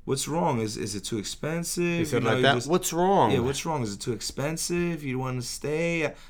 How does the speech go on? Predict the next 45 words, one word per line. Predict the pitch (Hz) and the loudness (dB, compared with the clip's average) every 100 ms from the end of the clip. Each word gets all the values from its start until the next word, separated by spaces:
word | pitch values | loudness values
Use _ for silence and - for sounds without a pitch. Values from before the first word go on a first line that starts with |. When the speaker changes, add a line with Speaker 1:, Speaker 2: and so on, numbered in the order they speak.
| - | -8
Speaker 1:
No, | 90 107 - | 0 2 0
I | 87 | -4
just, | 98 104 98 | -6 -6 -2
I | 92 104 | -2 -2
just | 98 | -4
downloaded | 95 123 147 147 147 | 0 2 4 4 4
it | 127 | 2
just | 120 123 | -2 -4
to | 110 | -4
see | 123 117 | -2 0
Melo | 117 117 | 0 0
play. | 107 113 107 | 0 0 0
Goodbye. | 95 101 87 104 82 - - - - | 0 -4 0 0 0 -4 -20 -20 -12
I'm | 92 | -6
not | 101 | -6
paying | - 117 104 | -2 -2 -2
for | |
this. | 90 101 | -4 -6
I | |
forgot | 117 127 117 | -4 -2 0
what | 117 | 0
it | 110 | 0
was. | 107 92 | -2 -4
Uh, | - | -8
Speaker 2:
Playing | 87 110 131 | -4 4 8
Speaker 1:
Fubo | 143 127 | 8 8
Speaker 2:
for | |
Speaker 1:
T | 113 131 | 6 4
V. | 120 | 4
Speaker 2:
the | 98 | 0
Trailblazers. | - - 104 113 113 101 90 90 92 82 82 80 | -4 -6 -2 0 2 0 -2 -6 -6 -6 -8 -6
Speaker 1:
Fubo | - 131 131 127 | -2 0 2 2
T | 131 120 | 0 2
V. | 117 | 2
I | 101 | 2
had | 117 113 | 0 -2
to | 113 104 | -2 -2
download | 92 104 110 117 | -2 -4 -2 -2
Fubo | 113 120 113 113 | -2 -2 -2 -2
T | 113 | -4
V | 104 101 | -4 -4
and | 92 | -4
pay | 107 104 | -6 -6
for | - 98 95 | -6 -8 -6
a | 92 90 | -6 -8